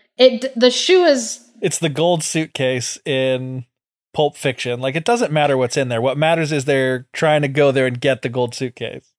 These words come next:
Speaker 1: Yes, exactly. Oh, what is that called? 'Cause it's not called the gold suitcase, even though I know.
Speaker 2: MacGuffin?
Speaker 1: Yes. <laughs> It's a MacGuffin. Yeah, a device that drives the plot. That has no real relevance. I mean, I guess it kind of does have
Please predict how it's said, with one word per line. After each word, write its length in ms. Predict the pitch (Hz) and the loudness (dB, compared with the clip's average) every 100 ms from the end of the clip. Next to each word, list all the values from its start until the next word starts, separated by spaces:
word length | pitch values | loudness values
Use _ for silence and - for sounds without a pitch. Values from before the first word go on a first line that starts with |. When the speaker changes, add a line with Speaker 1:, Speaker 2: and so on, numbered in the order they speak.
| _ _ _ - | _ _ _ -2
Speaker 1:
Yes, 540 | 262 285 208 208 - | 4 4 2 -4 -6
exactly. 640 | 226 220 240 247 220 185 214 | -6 -2 -2 -2 -4 -6 -2
Oh, 160 | 277 | 0
what 180 | 254 339 | 2 0
is 140 | 403 | 0
that 220 | 349 254 240 | 0 -2 -2
called? 300 | 226 185 - | -2 -2 -2
'Cause 140 | 240 | -4
it's 100 | 202 | 0
not 220 | 247 240 | -2 -2
called 340 | - 214 202 185 | -4 0 0 -2
the 60 | 175 | -6
gold 280 | 175 165 | -6 -6
suitcase, 460 | - 180 170 165 160 | -6 -10 -6 -8 -6
even 160 | 180 185 | -8 -4
though 100 | 180 | -4
I 100 | 170 | 0
know. 100 | 156 | 0
Speaker 2:
MacGuffin? 480 | 156 143 160 180 180 _ _ - | 2 0 2 0 0 _ _ -8
Speaker 1:
Yes. 540 | 226 277 262 254 - 247 262 | 0 2 4 0 -4 -8 -2
<laughs> 240 | 311 - _ _ - - - - | -2 -2 _ _ -18 -18 -10 0
It's 220 | 403 403 | 2 4
a 80 | 320 | 4
MacGuffin. 720 | 269 240 240 247 226 196 196 - - _ _ _ | 4 2 0 2 -2 -4 -12 -18 -20 _ _ _
Yeah, 240 | 254 247 226 | 2 2 2
a 40 | |
device 420 | 226 262 262 269 - | 2 2 2 0 -2
that 140 | 208 | -4
drives 300 | 208 185 190 | -2 -4 -4
the 60 | 190 | -12
plot. 380 | - 160 151 - _ _ | -12 -10 -10 -16 _ _
That 120 | 208 | -4
has 140 | 202 220 | -2 0
no 180 | 196 185 | 0 0
real 220 | 185 170 | 0 -2
relevance. 720 | 165 156 156 151 151 - - _ _ _ _ _ - _ _ - | -4 -8 -10 -12 -16 -18 -20 _ _ _ _ _ -20 _ _ -2
I 80 | 262 | 0
mean, 360 | 320 320 302 285 277 _ _ _ _ - | 2 2 0 -4 -8 _ _ _ _ -4
I 80 | 254 | 2
guess 240 | 320 392 | 2 2
it 120 | 370 | 0
kind 220 | 294 285 269 | 0 0 2
of 200 | 226 214 | 0 2
does 480 | 226 233 247 - - | 4 4 2 -2 -2
have 460 | 262 254 254 254 | 0 0 -2 -6